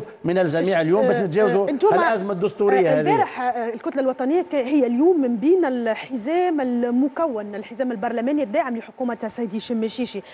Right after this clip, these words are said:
Speaker 2: عايش زميل بمعنى وأنه تقول كل واحد، آه، كل واحد ي-، يتنازل لمصلحة البلاد، ولكن اليوم الأزمة بتاع التحوير الوزاري سيد النائب، آه، داخلة في أسبوعها الرابع راهو، باش نعملوا شهر اليوم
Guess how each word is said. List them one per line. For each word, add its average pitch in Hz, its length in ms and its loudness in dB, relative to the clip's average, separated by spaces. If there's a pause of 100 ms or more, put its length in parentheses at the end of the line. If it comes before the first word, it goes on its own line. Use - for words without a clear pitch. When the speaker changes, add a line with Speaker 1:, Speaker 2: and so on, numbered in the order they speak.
(260)
Speaker 2:
عايش 294 240 -2
زميل 392 440 4
بمعنى 440 240 2
وأنه 359 300 2
تقول - 340 -2
كل 294 240 4
واحد، 302 520 0
آه، 285 240 2 (480)
كل 294 120 4
واحد 302 280 0
ي-، 262 300 2
يتنازل 311 720 4 (180)
لمصلحة 262 520 -2
البلاد، 254 360 2 (360)
ولكن 359 360 4
اليوم 440 300 4
الأزمة 294 500 -2
بتاع 233 160 -10
التحوير 294 360 -2
الوزاري 262 500 2
سيد 220 220 -6
النائب، 311 280 2 (440)
آه، 262 120 2 (300)
داخلة 392 320 2
في 339 140 -2
أسبوعها 339 340 -4
الرابع 349 420 0
راهو، 226 220 -4
باش - 180 -8
نعملوا 339 280 0
شهر 339 380 0
اليوم 359 400 2